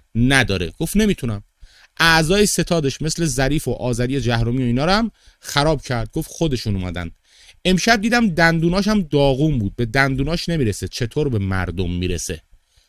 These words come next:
کلاً بیست سال حقوق مفت از مجلس گرفته، هیچی از مصوبات مجلس هم نمیدونه، حتی برنامهٔ هفتم. آخرش هم انشا خوند، یعنی دو کلمه حرف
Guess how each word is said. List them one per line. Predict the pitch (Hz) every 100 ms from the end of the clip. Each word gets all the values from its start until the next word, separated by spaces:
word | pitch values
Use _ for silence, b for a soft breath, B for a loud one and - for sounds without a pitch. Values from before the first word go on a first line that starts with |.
| _
کلاً | - 151 147 156 170 120
بیست | 139 165 -
سال | 131 117
حقوق | 131 135
مفت | 135 135 135 117
از | 113
مجلس | 107 104 113 131
گرفته، | - 113 107 - 190 226 b b b b
هیچی | - - 240 - - 190
از | 160 139
مصوبات | 139 - 143 127 127 131 131 143
مجلس | 131 131 135 123 147 240 -
هم | 185 185
نمیدونه، | 170 120 92 90 78 b b b -
حتی | - 202 - - 104 -
برنامهٔ | 131 135 135 147 175 208
هفتم. | 127 - - 101 87 _ _ _ _ _ _
آخرش | 185 196 220 226 220
هم | 226 -
انشا | 170 160 - 160
خوند، | 127 110 - _ _ _ _
یعنی | 123 147 175
دو | 131 170
کلمه | 175 156 127 123 113
حرف | 131 151 -